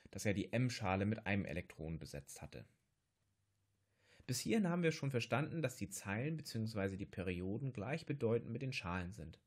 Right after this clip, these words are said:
Es gibt aber auch noch mehr abzulesen. Vielleicht hast du es auch schon erkannt.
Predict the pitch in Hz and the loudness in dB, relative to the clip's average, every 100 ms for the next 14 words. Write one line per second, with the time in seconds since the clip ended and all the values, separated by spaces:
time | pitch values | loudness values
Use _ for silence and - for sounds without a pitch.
0 | _ _ - - - - 160 - 131 131 | _ _ -20 -14 -8 -2 0 2 4 4
1 | 147 143 180 202 - - 98 92 92 95 | 4 2 4 2 0 -6 -6 -4 -4 -6
2 | 95 - - - - 110 131 143 147 156 | -10 -14 -20 -20 2 4 4 2 -2 -2
3 | - 143 170 165 165 - 76 | -2 -2 0 0 0 -4 -6